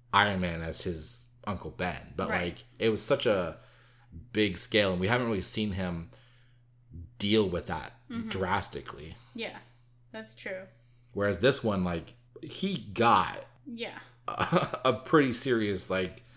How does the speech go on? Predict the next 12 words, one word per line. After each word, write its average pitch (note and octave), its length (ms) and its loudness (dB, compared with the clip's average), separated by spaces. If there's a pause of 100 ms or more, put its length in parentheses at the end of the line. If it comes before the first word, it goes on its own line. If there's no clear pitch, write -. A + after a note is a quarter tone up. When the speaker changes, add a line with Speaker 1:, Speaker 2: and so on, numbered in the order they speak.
Speaker 2:
Consequence. A3+ 600 -10
Speaker 1:
lesson A2 580 4
learned. E2 460 0 (100)
Speaker 2:
Absolutely. A3 680 -8 (280)
Um, A#3+ 320 -6
I A3+ 120 -4
feel C4 180 2
like D#4+ 220 0
the E4 80 -2
only D#4+ 200 2
thing C#4+ 280 -2
that, B3+ 200 -2